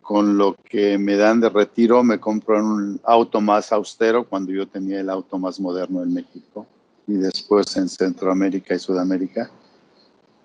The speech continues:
Y entonces, eh, lo único que pensé es, si yo tengo que salir adelante, lo primero que yo recomendaría es,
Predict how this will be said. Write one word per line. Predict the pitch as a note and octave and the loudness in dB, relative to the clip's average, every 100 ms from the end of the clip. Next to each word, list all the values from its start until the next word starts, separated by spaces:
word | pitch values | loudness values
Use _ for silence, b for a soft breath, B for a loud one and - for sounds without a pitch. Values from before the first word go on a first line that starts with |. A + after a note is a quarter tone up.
| - | -2
Y | C#3+ B2 A#2 A#2+ | 4 6 6 6
entonces, | A#2 A#2 G2+ C3 C3+ C3 C#3+ C#3 B2 | 6 6 4 6 6 6 6 6 6
eh, | B2 A#2+ A#2 G#2+ G2 | 2 4 4 2 -2
lo | C3 A#2+ | 0 2
único | C#3+ C#3+ B2 | 2 0 0
que | A2+ | -2
pensé | G2+ A2+ G#2+ B2+ B2 B2 | -4 -6 -2 2 2 2
es, | A#2 - _ _ _ _ _ | -2 -12 _ _ _ _ _
si | - A2 G#2 | -14 -10 -4
yo | G#2 B2 | 0 0
tengo | - B2 B2 - | 0 0 0 -2
que | B2 | -4
salir | - A2+ A2+ A2+ | -2 -2 0 0
adelante, | G#2+ G2+ A2 - C3 C3 A#2 - | 0 0 -2 -2 2 2 0 -6
lo | A2 G#2+ - | -4 -4 -2
primero | A2 A2 A#2 B2+ B2 | -2 2 4 4 2
que | - | 2
yo | A2 A2 G#2+ | 2 2 -2
recomendaría | G2 F#2+ F#2+ F2+ F2+ F#2 _ F2+ F#2 F#2+ G2 G2+ G2+ G2 G2 | -4 -4 -6 -6 -10 -12 _ -6 -4 -4 -4 0 2 2 0
es, | G2 - | -2 -8